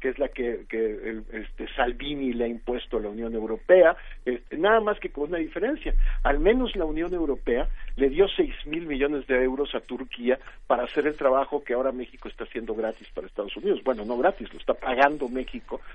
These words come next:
para Estados Unidos, mientras que la Unión Europea al menos sí le dio seis mil millones de dólares a Turquía para hacer esta tarea, ¿no? Pero estamos haciendo la política migratoria que quiere la derecha, que quiere Trump, que quiere la derecha europea, la política migratoria que considera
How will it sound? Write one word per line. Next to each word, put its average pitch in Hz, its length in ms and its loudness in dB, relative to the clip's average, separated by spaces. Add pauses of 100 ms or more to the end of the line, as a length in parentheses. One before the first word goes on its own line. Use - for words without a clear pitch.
(180)
para 107 180 0
Estados 120 320 0
Unidos, 135 340 -2
mientras 117 340 -2
que 107 180 -2 (280)
la 120 140 4
Unión 135 240 4
Europea 139 380 4
al 127 80 4
menos 127 260 2
sí 127 80 0
le 113 100 0
dio 120 220 2
seis 107 220 -2
mil 123 160 2
millones 110 340 2
de 107 80 0
dólares 107 320 2
a 104 60 2
Turquía 110 340 8
para 98 200 2
hacer 101 160 4
esta - 180 2
tarea, 170 400 6
¿no? - 120 2 (280)
Pero 120 120 0
estamos 208 360 4
haciendo 123 500 0 (260)
la 113 120 0
política 143 680 -4
migratoria 113 720 -2
que - 200 -10
quiere 104 360 -8
la 90 140 -10
derecha, - 400 -6
que - 100 -10
quiere 104 280 -4
Trump, 165 360 4 (280)
que 123 100 2
quiere 117 240 0
la 101 120 -4
derecha 107 280 -4
europea, 170 480 4 (260)
la 117 80 0
política 120 540 -4
migratoria 107 500 -2
que - 140 -12
considera 131 800 2